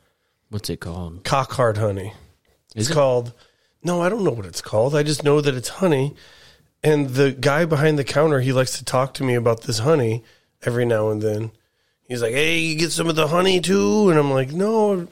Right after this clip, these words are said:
Speaker 2: I'm just here for a coffee. Thank you." It's like, "You
Speaker 1: Is
Speaker 2: trying
Speaker 1: it
Speaker 2: to get up and you trying to get up?"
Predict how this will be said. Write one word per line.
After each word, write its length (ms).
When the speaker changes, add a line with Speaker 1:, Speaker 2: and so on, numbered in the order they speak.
Speaker 2:
I'm 180
just 180
here 180
for 280
a 40
coffee. 460
Thank 300
you." 180
It's 100
like, 100
"You 60
Speaker 1:
Is 40
Speaker 2:
trying 220
Speaker 1:
it 60
Speaker 2:
to 40
get 180
up 260
and 100
you 80
trying 300
to 80
get 240
up?" 640